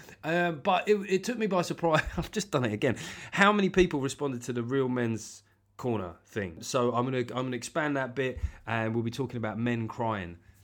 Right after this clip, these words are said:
this week and how it's not funny to see a man cry in public. And obviously it is a bit. And this is the problem, and this is why we need to talk about it, 'cause obviously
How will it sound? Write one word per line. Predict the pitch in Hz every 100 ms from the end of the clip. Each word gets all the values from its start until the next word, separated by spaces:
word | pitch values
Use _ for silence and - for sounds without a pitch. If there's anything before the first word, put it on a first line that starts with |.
| _
this | 98 -
week | 92 78 - _ _ _
and | 101 101
how | 123 113 107 110
it's | 110
not | 123 110 90
funny | 104 87 80 _ _ _ _
to | -
see | 98 107
a | 101
man | 101 95
cry | 92 98 90
in | 87
public. | 85 80 73 _ _ -
And | 107
obviously | 107 95 - 73 82
it | 110 92
is | 98
a | 90
bit. | 87 82 - _ _
And | 123
this | 185 160
is |
the | 135
problem, | - 139 123
and | 123
this | 123 135
is | 127
why | 139
we | 151
need | 170
to | -
talk | 262 180
about | 113 95
it, | 95
'cause | 123
obviously | 156 123 - 104 117